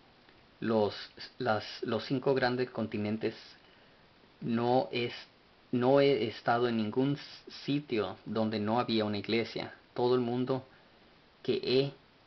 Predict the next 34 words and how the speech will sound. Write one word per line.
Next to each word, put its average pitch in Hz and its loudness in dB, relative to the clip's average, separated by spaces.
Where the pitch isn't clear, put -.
llegado 113 4
a 113 -4
saber 107 -2
que 117 -2
el 110 2
nacimiento 107 -2
de 107 0
Jesucristo 110 -6
se - -8
celebra." 98 -4
Continúa 110 2
diciendo, 101 -2
"Su - -2
Majestad 117 -2
Imperial, 120 2
como 113 2
una 127 2
figura 123 0
de 123 2
importancia 107 -2
mundial 104 0
y 107 -6
probablemente 110 0
uno 120 4
de 117 2
los 101 -2
hombres 113 -2
más 110 0
conocidos 117 -4
en 110 0
el 104 -2
mundo 110 0
de 104 0
hoy, 110 4